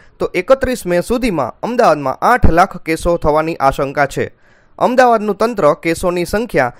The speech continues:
સાત આઠ દિવસે ડબલ થાય તેવા પ્રયાસો કરી રહ્યું છે. એ માટે સંક્રમણને અટકાવવા લોકડાઉનનું ચુસ્ત પાલન કરાવવા તંત્ર સજ્જ થયું છે.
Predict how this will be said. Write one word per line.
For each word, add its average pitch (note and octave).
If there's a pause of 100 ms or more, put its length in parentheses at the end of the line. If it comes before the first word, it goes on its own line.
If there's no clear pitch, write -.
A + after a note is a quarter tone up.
(140)
સાત G#3
આઠ G3
દિવસે F3
ડબલ D#3+
થાય F3
તેવા G3+
પ્રયાસો D3+
કરી F3
રહ્યું A2+
છે. G2+ (340)
એ A3
માટે A3+
સંક્રમણને E3+
અટકાવવા F3+ (320)
લોકડાઉનનું G3
ચુસ્ત -
પાલન E3+
કરાવવા F3
તંત્ર E3+
સજ્જ C3+
થયું C3+
છે. -